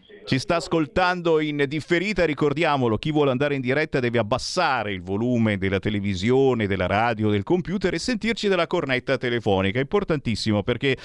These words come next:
eh, eh, adesso con questi nuovi sistemi, il satellite, eccetera, a volte, eh, l-, la mia onda sonora vi arriva anche con uno o due minuti di ritardo, capito?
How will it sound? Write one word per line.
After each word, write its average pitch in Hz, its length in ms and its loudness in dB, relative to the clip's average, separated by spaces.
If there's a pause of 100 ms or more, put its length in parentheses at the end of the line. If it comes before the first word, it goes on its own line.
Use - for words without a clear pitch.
(120)
eh, 110 240 0
eh, 107 40 2
adesso 131 360 0
con 101 160 -2
questi 110 280 -2
nuovi 127 360 2
sistemi, 123 640 -2
il 98 80 -6
satellite, 113 760 0
eccetera, 143 420 0 (180)
a 131 120 0
volte, 151 600 2
eh, 117 140 0
l-, 117 340 -2
la 131 120 4
mia 170 260 2
onda 180 420 2
sonora 151 720 2
vi 147 200 -2
arriva 156 580 0
anche 202 280 -2
con 147 220 0
uno 220 240 2
o 156 60 0
due 180 220 2
minuti 151 460 2
di 117 120 -2
ritardo, 95 680 -2
capito? 98 520 -2